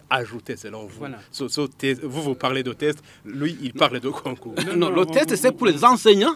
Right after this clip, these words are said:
Speaker 1: Hein ?
Speaker 3: qui vont subir la formation, le grand nombre d'enseignants.
Speaker 1: Mhm.
Speaker 3: Tandis que le concours, c'est une,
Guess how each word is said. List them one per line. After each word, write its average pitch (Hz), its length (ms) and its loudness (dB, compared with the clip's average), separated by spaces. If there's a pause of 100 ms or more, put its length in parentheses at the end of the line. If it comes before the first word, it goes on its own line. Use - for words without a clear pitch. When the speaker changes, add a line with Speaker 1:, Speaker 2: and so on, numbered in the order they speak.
Speaker 1:
Hein ? 147 160 0 (160)
Speaker 3:
qui 349 160 6
vont 311 240 2
subir 302 600 4 (380)
la 170 140 -2
formation, 143 500 0
le 151 120 2
grand 214 240 -2
nombre 320 440 2
d'enseignants. 127 640 0
Speaker 1:
Mhm. 117 320 -8
Speaker 3:
Tandis 285 260 4
que 311 120 0
le 277 80 0
concours, 208 360 0
c'est - 280 -6
une, 302 180 -2